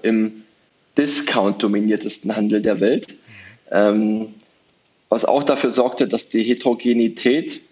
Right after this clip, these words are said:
was Einkaufserfahrung betrifft, jetzt nicht immer so war wie vielleicht in anderen.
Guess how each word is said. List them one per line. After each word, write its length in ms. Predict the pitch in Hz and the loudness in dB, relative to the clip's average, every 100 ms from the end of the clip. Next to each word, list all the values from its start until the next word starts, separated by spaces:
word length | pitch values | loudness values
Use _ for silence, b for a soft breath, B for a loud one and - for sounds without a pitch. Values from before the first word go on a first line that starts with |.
| _ | _
was 140 | 110 | -4
Einkaufserfahrung 800 | - 113 123 - 113 107 123 127 | -2 0 0 -2 0 0 0 -2
betrifft, 400 | 110 - 127 - | -6 -4 -4 -2
jetzt 220 | 110 - | -4 -4
nicht 180 | 117 - | -8 -4
immer 260 | - 113 107 | -2 0 2
so 220 | 120 120 | 0 2
war 200 | 117 113 | 2 2
wie 100 | 113 | -2
vielleicht 360 | - - 117 - | -2 -2 -2 -4
in 140 | - | -2
anderen. 640 | 82 135 151 170 202 B | 0 0 0 0 -2 B